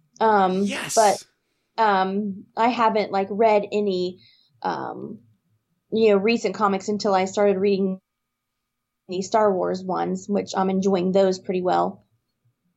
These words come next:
Speaker 2: That's awesome. There's, and there's, there's a lot to love. I mean, if, if, I don't know how deep you're gonna wanna get into reading comics, but I think you would also really get a kick out of Doctor Aphra. It is so,
Speaker 1: Yeah.
Speaker 2: it's, it's kind of Star Wars meets Indiana Jones.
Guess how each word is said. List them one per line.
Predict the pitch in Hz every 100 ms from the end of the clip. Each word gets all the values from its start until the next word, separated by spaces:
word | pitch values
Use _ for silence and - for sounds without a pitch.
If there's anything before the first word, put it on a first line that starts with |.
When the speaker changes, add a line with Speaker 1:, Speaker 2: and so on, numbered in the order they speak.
| _ _ 127
Speaker 2:
That's | - 165 - _ _ 139
awesome. | 135 131 110 101 -
There's, | 147 160
and | - - 160
there's, | 151 139
there's | 147 151
a | 151
lot | 180 190 -
to | -
love. | 135 117 101
I |
mean, | 117 127
if, | 123 -
if, | 131 _ _ _ _ _ _
I |
don't | 139
know | 143
how | 135
deep | 120 139 135
you're | 131
gonna | 123 127 117 123
wanna | 127 120
get | 123
into | 135 131 120
reading | 135 135
comics, | - 151 196 208
but | - 127
I | 127
think | - 180
you | 180
would | 151
also | 147 - 147
really | 120 131 135
get | 127 123
a |
kick | 117 131 120
out | 120
of | 104
Doctor | 110 110 113 104
Aphra. | 104 - 117 _ _ _ _ _ _ _ _ _ _ _ _ _ _ _ _ _ _ _ _ _
It | 139
is | 143
so, | -
Speaker 1:
Yeah. | 226 214 262
Speaker 2:
it's, | 156
it's | -
kind | 175
of | 180
Star | - - 156 156
Wars | 156 156 143
meets | 131 139 135 -
Indiana | 131 131 123 123 117
Jones. | 120 110 107 104 -